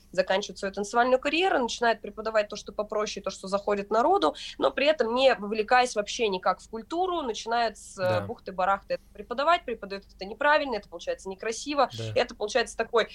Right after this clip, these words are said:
Speaker 1: каждый бальник такой: "А, я классно танцую Карибы", хотя на самом деле это не так. Ну, то есть, а вторая сторона медали, что почему бы бывшим бальным танцорам, которые действительно круто танцуют в основном своем, потому что они умеют танцевать почти все, да, они как бы такие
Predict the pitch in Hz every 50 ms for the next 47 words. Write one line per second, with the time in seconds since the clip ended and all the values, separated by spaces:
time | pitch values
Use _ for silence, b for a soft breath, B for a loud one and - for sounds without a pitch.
0 | B B - 226 226 226 214 220 196 220 226 240 240 226 - 226 220 202 196 -
1 | - 277 294 277 247 214 196 220 233 226 208 185 - - 220 226 214 208 - 196
2 | 170 - 185 185 185 - - 208 190 180 170 - - 185 180 214 233 202 190 170
3 | 170 - 190 180 214 202 185 180 180 - 208 202 190 170 175 180 202 208 208 185
4 | - - 175 170 180 - - 185 143 - - B B B B B - - 202 208
5 | 208 208 202 - - 220 214 - 226 240 262 320 320 - 269 233 220 226 233 240
6 | 226 214 202 208 220 233 226 220 - - - 196 196 - 214 - - 214 208 220
7 | 254 233 220 214 196 208 220 - - 208 196 196 196 196 185 175 - 180 170 -
8 | 208 208 262 247 - 196 - 190 175 185 185 - 220 208 - 180 - 185 - -
9 | 185 - - 175 175 - - 190 190 - 190 190 - - 196 208 226 214 185 165
10 | 165 - - 185 190 196 208 202 - - - 170 170 - - 180 170 170 170 175
11 | 170 - - 165 - 170 160 - - 170 - - 196 185 - - - 165 147 147
12 | 143 180 185 190 190 170 156 - - - - - - - - 165